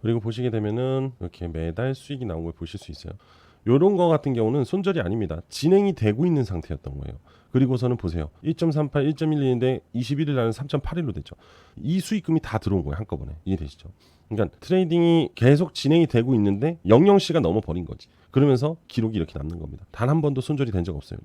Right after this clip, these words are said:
이게 꺾인 게 없잖아요. 그죠? 계속해서 우상향 올라가고 있죠. 이게 팩트입니다. 자, 그리고 지금부터는요, 여러분들. 지금 목표를 이루었잖아요. 그렇다고 해서 목표를 이뤘다고 이거를 매도하고 인출하지 않을 거예요.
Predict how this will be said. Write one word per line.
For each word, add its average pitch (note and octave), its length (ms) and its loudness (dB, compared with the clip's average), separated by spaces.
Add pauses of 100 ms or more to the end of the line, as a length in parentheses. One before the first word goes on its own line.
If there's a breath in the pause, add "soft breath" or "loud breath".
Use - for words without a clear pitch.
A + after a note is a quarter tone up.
(160)
이게 A2+ 160 -2
꺾인 F#3 400 -2
게 D3+ 40 2
없잖아요. D#2 320 -2
그죠? F#2+ 280 -6
계속해서 A2+ 640 2
우상향 F#2 360 -2
올라가고 D2 360 -4
있죠. - 180 -16 (300 soft breath)
이게 A#2+ 200 -2
팩트입니다. - 480 -8 (120)
자, C3 140 8
그리고 G3+ 320 8
지금부터는요, D3+ 840 6
여러분들. D2+ 440 0 (480 soft breath)
지금 D#3+ 160 4
목표를 A3 560 4
이루었잖아요. B2 760 0
그렇다고 F3 500 6
해서 E3+ 160 4
목표를 B2+ 340 2
이뤘다고 A#2 220 2
이거를 G#2 260 2
매도하고 G2+ 1000 0
인출하지 B2+ 380 2
않을 D2 140 -2
거예요. - 180 -10